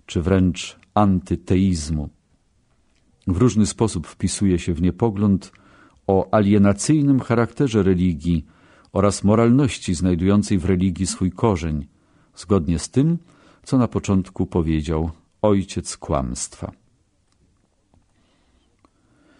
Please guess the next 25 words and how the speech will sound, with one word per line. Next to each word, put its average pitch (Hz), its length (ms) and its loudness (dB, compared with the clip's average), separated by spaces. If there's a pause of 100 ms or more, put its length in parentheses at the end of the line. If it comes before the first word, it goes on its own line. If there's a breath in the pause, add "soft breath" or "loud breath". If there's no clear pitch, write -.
(260 soft breath)
Jeśli 104 260 4
jednak 151 320 2
chcemy 147 340 -2
spojrzeć 139 540 -2
prawdzie 123 460 0
w 92 60 0
oczy 120 480 0 (520 soft breath)
i 98 80 4
nazwać 113 420 2
rzeczy 120 280 0
po 117 140 0
imieniu, 107 480 4 (580 soft breath)
musimy 123 320 2
stwierdzić, 139 560 -2
że 123 240 2
w - 100 -10
świetle 143 460 -2
objawienia 110 800 2
i 95 200 -4
wiary 107 540 0 (720 soft breath)
teoria 139 440 2
alienacji 123 600 2
musi 110 260 0
być 101 200 -4
odrzucona. 87 840 -2